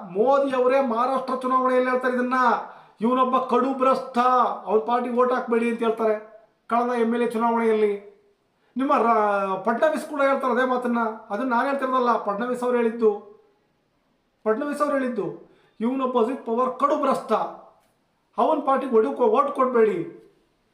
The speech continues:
ಒಂದ್ ವೇಳೆ ಓಟ್ ಹಾಕಿದ್ರೆ ಇಡೀ ಮಹಾರಾಷ್ಟ್ರವನ್ನ ಬೋಳಿಸ್ಬಿಡ್ತಾರೆ" ಅಂತ ಹೇಳ್ತಾರೆ ನಿಮ್ಮ ಮೋದಿ ಮತ್ತೆ ಫಡ್ನವೀಸ್.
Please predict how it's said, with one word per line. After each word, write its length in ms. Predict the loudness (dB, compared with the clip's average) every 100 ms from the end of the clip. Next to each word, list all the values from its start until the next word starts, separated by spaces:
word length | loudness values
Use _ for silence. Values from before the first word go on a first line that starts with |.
| _ _ _
ಒಂದ್ 180 | 0 2
ವೇಳೆ 140 | 2
ಓಟ್ 260 | 4 2 2
ಹಾಕಿದ್ರೆ 280 | -2 -2 -4
ಇಡೀ 180 | -4
ಮಹಾರಾಷ್ಟ್ರವನ್ನ 760 | -2 2 2 2 0 -4 -2 -2
ಬೋಳಿಸ್ಬಿಡ್ತಾರೆ" 720 | 0 2 2 -2 -4 0 0
ಅಂತ 100 | 0
ಹೇಳ್ತಾರೆ 380 | -4 -4 -4 -6
ನಿಮ್ಮ 200 | -4 -2
ಮೋದಿ 300 | -2 -2 -2
ಮತ್ತೆ 800 | -4 0 0 0 -4 -6 -8 -6
ಫಡ್ನವೀಸ್. 560 | -6 -6 -10 -10 -16